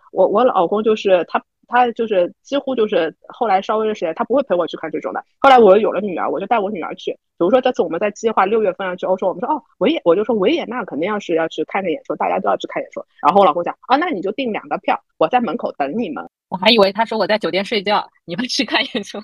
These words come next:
Speaker 1: 啊，因为他很喜欢接送这件事情，他接和送我们是一个很乐意的。但是他真的已经到了那边，仙途跋涉，他都不会想要进去。“哦，我就看一眼嘛，我不一定要真的听，是吧？我只是看一下里面。”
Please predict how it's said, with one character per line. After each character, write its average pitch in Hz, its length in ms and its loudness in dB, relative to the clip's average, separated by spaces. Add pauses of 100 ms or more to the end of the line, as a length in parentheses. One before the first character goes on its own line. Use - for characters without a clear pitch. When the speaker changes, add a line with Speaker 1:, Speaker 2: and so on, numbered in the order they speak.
(420)
Speaker 1:
啊， 160 220 -2
因 277 120 -6
为 320 80 -4
他 381 120 -4
很 247 160 -8
喜 170 100 -16
欢 170 160 -14
接 247 160 -6
送 254 160 -6
这 - 140 -16
件 170 180 -14
事 - 40 -20
情， - 360 -10
他 214 100 -2
接 254 180 6
和 196 240 2
送 269 180 2
我 170 120 2
们 180 140 -8
是 - 140 -6
一 165 60 -2
个 185 180 -4
很 160 100 2
乐 175 200 6
意 170 60 4
的。 - 80 -2 (240)
但 311 120 6
是 370 60 4
他 330 100 4
真 339 160 2
的 285 100 4
已 202 60 2
经 226 180 2
到 403 200 6
了 240 100 -2
那 190 100 -6
边， 175 220 -8
仙 285 300 -6
途 190 140 -6
跋 156 180 -8
涉， - 100 -16 (240)
他 220 100 0
都 220 140 -2
不 185 160 -8
会 202 100 -4
想 147 160 -6
要 160 80 -2
进 208 140 -6
去。 - 120 -12
“哦， 165 120 -2
我 156 80 -2
就 226 120 0
看 453 220 -4
一 247 60 0
眼 147 100 -4
嘛， 131 80 -2
我 139 140 0
不 - 100 -6
一 254 60 -2
定 269 80 -2
要 240 60 0
真 254 180 2
的 190 80 -6
听， 202 220 -14
是 - 100 -12
吧？ 135 100 0
我 139 120 0
只 - 100 -12
是 175 60 -10
看 214 160 -8
一 - 20 -6
下 170 80 -10
里 135 80 -16
面。” 131 100 -8